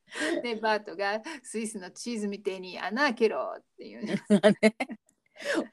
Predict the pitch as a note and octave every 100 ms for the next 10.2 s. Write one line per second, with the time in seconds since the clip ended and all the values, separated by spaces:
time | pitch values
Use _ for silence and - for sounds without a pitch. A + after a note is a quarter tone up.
0 | C#4 C4+ B3 F#4+ A#4 A4+ A4+ A#4 E4 A3+
1 | D#4+ - F4 F#4+ G4 F4+ C4+ B3 D4 D4+
2 | D#4+ D#4+ D#4 C#4 A3+ G#3+ A#3+ G#3 G#3+ G3
3 | G#3+ C4 G#3+ G3 F#3 G3 F#3 D#3 - D#3
4 | D3 F#3 E3+ - _ _ - C5 B4+ F#4+
5 | A#3+ C4+ B3+ A3 F#3 E3+ D3+ F3 G#3 F3
6 | D3+ D3+ E3 E3 E3 D#3+ - B2+ - D3+
7 | D3 C#3+ B2+ C3+ - E3 G3+ F3+ E3 C#3
8 | D3+ D#3 - E3 D3 C3+ - C3+ C3+ -
9 | C#3 D3 - - _ _ - G#3+ - -
10 | C#3